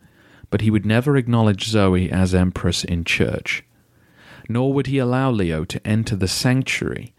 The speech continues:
as was an emperor's right. Instead, Leo would have to serve penance for the next eight years. From that day on, Leo would stand with the rest of the congregation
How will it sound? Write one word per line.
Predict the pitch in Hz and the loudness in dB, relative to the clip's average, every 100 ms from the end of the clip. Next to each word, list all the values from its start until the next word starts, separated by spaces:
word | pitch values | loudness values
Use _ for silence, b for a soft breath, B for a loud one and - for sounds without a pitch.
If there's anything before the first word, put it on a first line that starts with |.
| b b - | b b -4
as | 87 85 | -2 0
was | 90 87 | 2 2
an | 87 | 4
emperor's | 85 85 - 71 - | 2 0 -2 -4 0
right. | 95 90 - - - _ _ _ _ _ B B B | 2 2 -2 -12 -18 _ _ _ _ _ B B B
Instead, | 107 104 - 120 117 | -2 -2 0 0 2
Leo | 117 135 139 | 2 2 2
would | 131 | 2
have | 131 131 | 0 -2
to | - | -2
serve | - 127 127 120 | -2 0 0 0
penance | - 117 87 - - B B _ | 0 0 0 -4 -12 B B _
for | 107 | -2
the | 95 | 0
next | 95 92 - - | 0 -2 -6 -4
eight | 107 104 - | -2 -2 -2
years. | 95 101 113 - - - - _ _ _ _ _ _ b b b b | -2 2 2 0 -8 -12 -14 _ _ _ _ _ _ b b b b
From | - 101 | -4 -2
that | 117 123 | -2 0
day | 120 117 | 0 2
on, | 117 110 101 | 0 0 0
Leo | 117 120 113 | 0 0 0
would | 107 | -2
stand | - 120 107 107 | -2 0 0 0
with | 101 | 0
the | 104 | 0
rest | 101 107 - | 0 0 -2
of | 98 | -2
the | 95 | -2
congregation | - 98 92 90 87 82 - 80 | -2 0 0 0 0 0 -4 -6